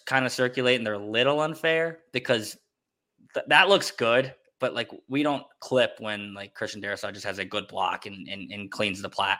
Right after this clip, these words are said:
that keeps the pocket clean, and you just clip when he gets destroyed.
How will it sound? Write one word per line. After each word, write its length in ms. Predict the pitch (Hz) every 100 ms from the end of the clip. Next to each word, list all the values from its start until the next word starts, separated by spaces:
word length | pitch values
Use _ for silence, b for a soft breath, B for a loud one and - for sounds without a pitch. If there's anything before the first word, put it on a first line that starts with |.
| -
that 180 | 110 - - B B B -
keeps 200 | 180 131
the 100 | 143
pocket 420 | 139 135 135 127
clean, 420 | 131 127 120 120
and 240 | 110 104 98 B B B
you 140 | - 127
just 240 | 190 202
clip 340 | - 160 131 127
when 480 | 120 113 110 107 - _ _ _ _ _
he 160 | - 131
gets 260 | 113 -
destroyed. 500 | - 107 - 98 -